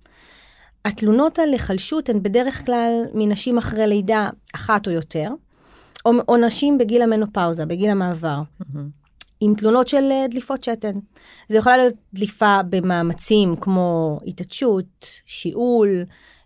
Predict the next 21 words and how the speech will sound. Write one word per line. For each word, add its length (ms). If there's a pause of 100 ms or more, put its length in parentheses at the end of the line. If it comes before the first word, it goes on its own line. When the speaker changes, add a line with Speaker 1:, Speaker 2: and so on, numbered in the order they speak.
(200)
Speaker 1:
קפיצות, 800 (140)
Speaker 2:
הרמת 260
Speaker 1:
ריצה, 460
Speaker 2:
משקל. 80 (640)
Speaker 1:
הרמת 400
משא 340
כבד, 360 (760)
אה, 40 (420)
או 120
דליפות 400 (420)
מדחיפות, 720 (400)
ש-, 140
Speaker 2:
מהמם. 300
Speaker 1:
כשהן 240
צריכות 260
פיפי 340
והן 420
לא 100
מספיקות 400
להגיע, 300 (1600)
אה, 40